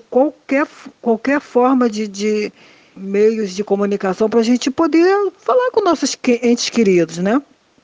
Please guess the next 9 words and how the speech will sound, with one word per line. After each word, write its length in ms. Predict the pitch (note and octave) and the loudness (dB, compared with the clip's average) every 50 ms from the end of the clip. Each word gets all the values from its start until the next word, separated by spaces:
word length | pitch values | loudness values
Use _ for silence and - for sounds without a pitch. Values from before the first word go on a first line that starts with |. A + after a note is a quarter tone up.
| _ _ _ _ _ _ _ - - - - | _ _ _ _ _ _ _ -20 -20 -16 -10
Então 320 | C#4 C4+ C4+ - F4 D#4 | -6 -6 -4 -2 -2 -2
eu 120 | C#4 C4+ - | 0 0 -2
aproveito 380 | - - F4+ D4 D4 F4 - | 0 0 -2 0 0 0 0
pra 140 | - E4+ D4+ | 0 -2 -2
falar 200 | - D#4+ D4 C#4 | 0 0 0 2
da 120 | B3 C4 | 2 4
minha 180 | B3+ B3+ B3 A#3 | 4 4 4 2
trajetória, 1000 | A#3+ - A#3 A3+ A3+ C4+ C4+ - D4+ C#4 B3 A#3+ A#3+ A#3 A3+ G#3 G#3+ G#3+ G#3+ - _ _ _ _ _ _ _ _ _ _ _ _ _ - | 2 0 0 2 0 0 -2 0 0 2 2 2 2 2 2 2 0 0 -2 -6 _ _ _ _ _ _ _ _ _ _ _ _ _ -14
né, 340 | - G3 G3+ G3+ G3 G3 | -8 -6 -6 -4 -6 -6